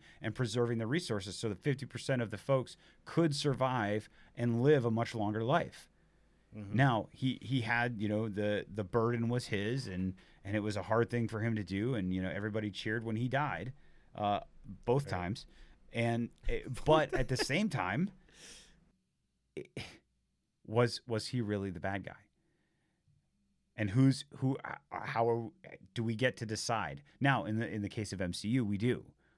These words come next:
Speaker 1: 'cause we get to get all the information, and we get to see Thanos' side of the argument, and we get to see the Avengers side of the argument. Do we get to see that here today? If these, if these me-, social media platforms, and here's the deal, um,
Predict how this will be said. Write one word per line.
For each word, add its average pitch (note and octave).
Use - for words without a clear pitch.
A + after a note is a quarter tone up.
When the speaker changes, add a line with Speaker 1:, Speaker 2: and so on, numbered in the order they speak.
Speaker 1:
'cause F#2+
we G#2+
get A2+
to G#2
get A#2
all A2
the F#2+
information, E2+
and D#2+
we F2
get F2+
to G2
see A2+
Thanos' G#2
side F#2
of E2+
the F#2
argument, E2+
and G2+
we G#2
get G2
to -
see A2+
the A#2
Avengers G#2+
side F#2
of E2
the E2+
argument. E2
Do G#2+
we G#2+
get A2
to -
see -
that G2
here E2
today? F2
If G#2+
these, A#2
if G#2
these G#2+
me-, A#2
social A#2+
media A2+
platforms, -
and G#2+
here's C3
the A#2
deal, C#3
um, G#2+